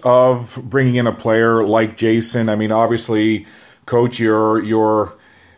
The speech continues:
the main guy when it comes to personnel and roster moves, but, uh, kind of when did Jason kind of hit your radar, and, and when did you think that you might be able to, uh, to make a move to bring him in?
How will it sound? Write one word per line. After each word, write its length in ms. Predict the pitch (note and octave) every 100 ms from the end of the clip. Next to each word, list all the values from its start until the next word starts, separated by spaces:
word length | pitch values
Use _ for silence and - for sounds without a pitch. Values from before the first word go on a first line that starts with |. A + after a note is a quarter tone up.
| _ G#2+
the 100 | A2+
main 300 | A#2+ B2 A2+
guy 260 | A#2 B2
when 160 | B2 A2
it 80 | -
comes 340 | A#2 A2+ A2+
to 360 | - A#2 A2+ G#2+
personnel 540 | A2+ A2+ A2 A2 G#2+
and 100 | G#2
roster 440 | G#2+ A2 A2+ - A#2
moves, 320 | A#2 B2+ B2+
but, 260 | A2+ G#2+ - - - _ -
uh, 380 | A#2+ B2 A#2+ -
kind 300 | D#3 D#3+ D#3+
of 240 | D3+ B2+
when 320 | B2+ C#3 D3
did 460 | C#3 C#3 C3+ A#2 A#2 -
Jason 400 | C3 B2+ C3 B2+
kind 220 | B2 B2+
of 40 | A2
hit 120 | C3
your 200 | A#2+ A2+
radar, 540 | A2+ A#2+ B2 B2 A#2+
and, 220 | A2+ A2+
and 360 | A2 A2 G#2+ G#2
when 140 | A2
did 140 | A#2 A2+
you 60 |
think 240 | - B2 A#2+
that 120 | F#2+
you 80 | A2
might 240 | A2 A2
be 80 | A2+
able 240 | G#2+ G#2
to, 380 | G2+ A2 G#2+ G#2
uh, 260 | G#2 G2+ G2+
to 140 | G#2+
make 180 | A2 G#2
a 60 | G2+
move 240 | G#2 F#2+
to 40 |
bring 160 | F2+ G2+
him 120 | G2
in? 160 | G#2